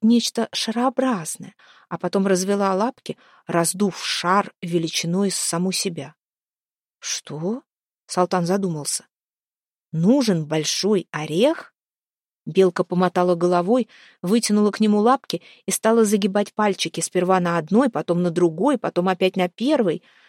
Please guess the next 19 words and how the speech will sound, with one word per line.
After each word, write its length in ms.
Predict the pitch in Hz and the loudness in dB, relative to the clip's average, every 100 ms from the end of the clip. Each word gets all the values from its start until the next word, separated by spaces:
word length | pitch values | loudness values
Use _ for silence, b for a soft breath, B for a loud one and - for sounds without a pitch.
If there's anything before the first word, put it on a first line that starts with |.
| b _ | b _
Показала 440 | - 175 175 190 | -2 2 4 4
растопыренные 640 | 180 - 170 214 196 190 190 | 4 0 0 2 4 4 6
ладошки. 720 | 185 160 135 220 - 233 - _ _ _ _ _ _ _ _ _ | 4 2 0 0 -2 -4 -6 _ _ _ _ _ _ _ _ _
«Нужно 380 | 165 214 202 202 | 4 6 8 6
много 400 | 175 196 254 220 | 6 6 6 4
орехов? 500 | 185 220 320 247 - _ _ _ - | 4 2 2 -2 -4 _ _ _ -2
Ты 100 | 196 | 2
передумала?» 640 | 254 269 339 427 202 - _ _ _ _ _ - | 2 6 6 6 2 -2 _ _ _ _ _ 2
Белка 340 | 180 202 202 | 4 4 2
закивала. 640 | 185 180 240 202 139 - _ _ _ _ _ _ _ _ _ | 0 2 2 2 -4 -14 _ _ _ _ _ _ _ _ _
«Пойдём, 480 | 226 311 214 160 214 | 0 0 0 2 2
отведу 380 | 220 170 143 220 | 0 -2 -4 -4
тебя 240 | - 240 | 0 0
к 140 | - - | 0 -2
кусту, 520 | 226 - - 165 240 | -2 -2 -2 -2 -2
сама 380 | - 294 240 254 | 2 4 4 4
выберешь, 440 | 311 208 156 - | 2 0 -2 -4
какие 300 | - 165 151 | -4 -4 -6
получше». 600 | - 185 170 135 - - | -2 -2 -2 -4 -8 -8